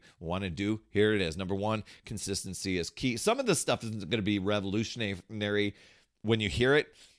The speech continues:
but when you apply it, it will be transformative. It will be revolutionary for you. So consistency, that's a big one. Exercise every day.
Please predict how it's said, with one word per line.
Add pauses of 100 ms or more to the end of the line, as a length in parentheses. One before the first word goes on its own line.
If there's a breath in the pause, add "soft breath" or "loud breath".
but
when
you
apply
it, (160)
it
will
be
transformative. (100)
It
will
be
revolutionary
for
you.
So (280 loud breath)
consistency,
that's
a
big
one. (880 soft breath)
Exercise (200)
every
day.